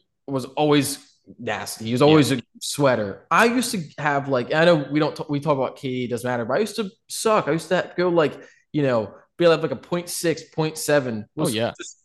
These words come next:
Speaker 1: getting destroyed, even if I try really hard every day and really
Speaker 2: And K D, when we were, where at least the friends that we had, like, I don't know about you, but that was, like, people were trying to, like, prove out each other with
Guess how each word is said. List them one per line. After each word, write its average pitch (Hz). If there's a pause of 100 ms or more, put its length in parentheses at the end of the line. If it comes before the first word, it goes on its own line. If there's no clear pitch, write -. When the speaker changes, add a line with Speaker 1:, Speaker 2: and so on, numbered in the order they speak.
Speaker 1:
getting 175 (120)
destroyed, 151
even 226
if 247
I 202
try 156
really 131
hard 98 (100)
every 123
day 98
and 117
really 127 (140)
Speaker 2:
And 165
K 208
D, 170
when 139
we 139
were, 160
where 120 (260)
at 123
least 131
the 123
friends 139
that 117
we 127
had, 143
like, 117
I 127
don't 135
know 127
about 110
you, 123
but 117
that 185
was, 143
like, 120 (760)
people 175
were 143
trying 151
to, 139
like, 113
prove 147
out 127
each 123
other 107
with 107